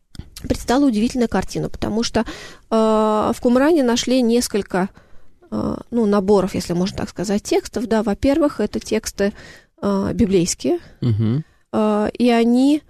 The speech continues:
Speaker 1: не только масорецкие, то есть, а, чуть больше половины текстов — это масорецкие тексты. А, есть версии, которые близки Септуагинте,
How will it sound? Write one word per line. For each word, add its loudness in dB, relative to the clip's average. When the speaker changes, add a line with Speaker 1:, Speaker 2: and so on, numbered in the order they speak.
Speaker 1:
не 4
только 2
масорецкие, 2
то 4
есть, -2
а, -2
чуть 4
больше 2
половины 0
текстов — -10
это -6
масорецкие 0
тексты. -2
А, 2
есть 2
версии, 2
которые 2
близки -2
Септуагинте, -4